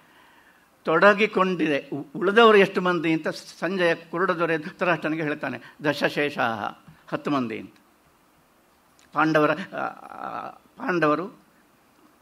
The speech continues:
ಐದು ಮಂದಿ, ಕೃಷ್ಣ, ಸಾತ್ಯಕಿ ಇಬ್ಬರಾಯ್ತು, ಏಳಾಯ್ತು. ಮೂರು ಮಂದಿ, ಕೃಪಾ, ಅಶ್ವತ್ಥಾಮ ಮತ್ತು ಕೃತವರ್ಮ, ದಶಶೇಷಾಹ, ಹತ್ತು ಮಂದಿ. ಆ ಮಹಾಭಾ-, ಕುರುಕ್ಷೇತ್ರದಲ್ಲಿ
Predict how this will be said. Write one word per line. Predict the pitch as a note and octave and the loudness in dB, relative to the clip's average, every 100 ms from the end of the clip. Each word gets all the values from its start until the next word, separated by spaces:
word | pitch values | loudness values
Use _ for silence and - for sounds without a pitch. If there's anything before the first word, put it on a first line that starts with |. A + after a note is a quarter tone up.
| - - | -14 -2
ಐದು | D3+ D3+ | 0 2
ಮಂದಿ, | D3 B2 A#2+ - _ _ _ - | 0 0 -4 -12 _ _ _ -12
ಕೃಷ್ಣ, | D3+ - F#3+ A3+ - - - | -10 -6 -2 -2 -4 -18 -6
ಸಾತ್ಯಕಿ | C#3+ C#3 C#3 - A#2 - _ _ _ _ - | -4 -4 -8 -12 -14 -20 _ _ _ _ -8
ಇಬ್ಬರಾಯ್ತು, | C#3+ C3 A#2+ - - _ - - | -2 0 -2 -8 -20 _ -16 -2
ಏಳಾಯ್ತು. | E3+ D#3+ C3+ - - - _ - | 4 4 4 0 -12 -20 _ -14
ಮೂರು | E3 F#3 A3 G#3 | -6 0 2 4
ಮಂದಿ, | F3 E3+ D3+ D#3 - | 4 2 0 -4 -6
ಕೃಪಾ, | E3 D#3 | -4 0
ಅಶ್ವತ್ಥಾಮ | E3+ D#3 - C#3+ - C#3+ C#3 | 2 2 -2 -8 -6 -6 -6
ಮತ್ತು | C#3+ - | -10 -16
ಕೃತವರ್ಮ, | - - - C3 A#2 A2 - - - _ - - B2+ | -20 -16 -10 -8 -8 -10 -14 -20 -20 _ -20 -16 -2
ದಶಶೇಷಾಹ, | C#3+ C#3+ E3 D3+ C3 B2 C3 A2+ A2 - - - | -2 0 -4 -4 -6 -4 -6 -6 -8 -12 -12 -4
ಹತ್ತು | D#3+ F#3 | -2 0
ಮಂದಿ. | E3 C#3+ C#3 - - | 0 0 -4 -10 -4
ಆ | D3+ | 0
ಮಹಾಭಾ-, | B2+ C3 D3 F3 E3+ E3+ | 2 4 6 8 6 4
ಕುರುಕ್ಷೇತ್ರದಲ್ಲಿ | - E3+ F#3 F3+ F3+ F3+ F#3 D#3+ D#3 D#3+ | -6 -6 -6 -4 -4 -4 -4 -4 -4 -4